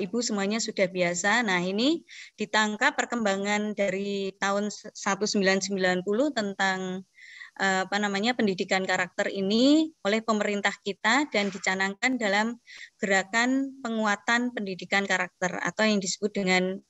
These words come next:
P P K, pendidikan penguat-, eh, penguatan pendidikan karakter. Disambung juga dengan gerakan revolusi mental dari pemerintah yang terkait dengan, eh, beberapa poin,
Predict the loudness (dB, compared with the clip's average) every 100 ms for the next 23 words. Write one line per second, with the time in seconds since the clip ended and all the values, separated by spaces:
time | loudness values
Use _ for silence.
0 | _ _ -2 0 0 0 0 0 -4 -10
1 | -4 -2 -2 -4 0 2 0 -2 0 0
2 | -2 -10 -10 -4 -2 0 2 2 4 2
3 | 0 0 -4 -4 -2 -2 0 -2 -4 0
4 | 0 -2 -14 -16 -16 -12 0 4 6 6
5 | 6 6 4 4 4 4 4 2 2 0
6 | 2 0 2 2 2 0 -4 -4 -4 -4
7 | -2 0 0 2 4 4 0 -2 -2 -2
8 | -6 -4 -4 0 2 2 0 0 0 -2
9 | -6 -6 -2 -2 0 0 2 2 0 -6
10 | -18 -14 -2 0 2 0 -2 0 2 0
11 | 0 0 2 2